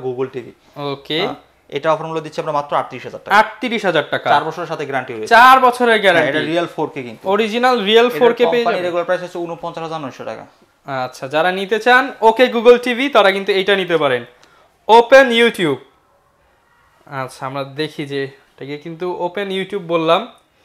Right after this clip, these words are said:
Speaker 2: আচ্ছা, আমরা টিভিটা চলে আসছে শুরুতে। যারা কিনা নিতে চান ওকে Google টিভি, তারা কিন্তু এগুলা নিতে পারেন। আচ্ছা, অস্থির, মানে বলার সাথে সাথেই কাজ করতেছে।
Speaker 1: আপনারা দেখেন, প্রত্যেকটা টিভি কিন্তু কাজ করতেছে।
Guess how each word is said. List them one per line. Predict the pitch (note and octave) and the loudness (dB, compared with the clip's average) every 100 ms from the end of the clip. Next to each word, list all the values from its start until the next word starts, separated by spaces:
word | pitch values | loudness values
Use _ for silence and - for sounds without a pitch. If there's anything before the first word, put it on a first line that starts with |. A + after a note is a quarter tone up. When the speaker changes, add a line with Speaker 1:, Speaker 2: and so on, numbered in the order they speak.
| _ _ _ _ _ | _ _ _ _ _
Speaker 2:
আচ্ছা, | B2 B2 - | -8 -6 -4
আমরা | D3 D#3+ | -2 -2
টিভিটা | D#3+ G#3+ A3 A3 | -4 -6 -2 -2
চলে | G#3+ F#3+ E3+ | 0 2 2
আসছে | D#3 C#3+ | 0 -6
শুরুতে। | - C#3+ C3+ A#2 - C#3 | -10 -10 -10 -14 -16 -4
যারা | E3 F#3+ | 0 0
কিনা | A3 A3 | 2 0
নিতে | G#3 G#3 | 0 -2
চান | A#3+ C4 B3 | 2 2 2
ওকে | A#3 A#3 G#3 | 0 2 2
Google | A3+ A#3 A#3+ | 4 6 4
টিভি, | A#3+ A3+ C4+ | 2 -6 0
তারা | G#3 G3+ | 2 2
কিন্তু | G3+ G3+ | 2 -2
এগুলা | F#3 F#3+ | 0 0
নিতে | F3 E3 | -2 -2
পারেন। | D3+ B2 B2+ _ _ _ _ _ _ _ _ _ _ _ _ C3 B2 | -2 -4 -8 _ _ _ _ _ _ _ _ _ _ _ _ -12 -12
আচ্ছা, | A#2+ - - A#2 - _ _ _ _ _ - | -12 -16 -20 -20 -20 _ _ _ _ _ -4
অস্থির, | D#3+ D#3+ D#3+ | -4 -2 -4
মানে | E3 | -2
বলার | D#3 F3 A#3+ | 2 4 6
সাথে | B3 A#3+ A#3+ | 4 0 2
সাথেই | A#3+ A3+ | 0 2
কাজ | F#3+ F3+ | 0 0
করতেছে। | F#3+ - F3+ - | -2 -6 -6 -4
Speaker 1:
আপনারা | D3+ F#3+ F3+ | -2 -2 -4
দেখেন, | F3 G3 G3 | -2 -4 -6
প্রত্যেকটা | G#3 G#3 G#3 | -8 -6 -8
টিভি | F#3+ F3+ | -8 -10
কিন্তু | F3+ F#3 | -10 -2
কাজ | E3 - | -2 -2
করতেছে। | C#3+ - B2 G#2 | -12 -10 -12 -12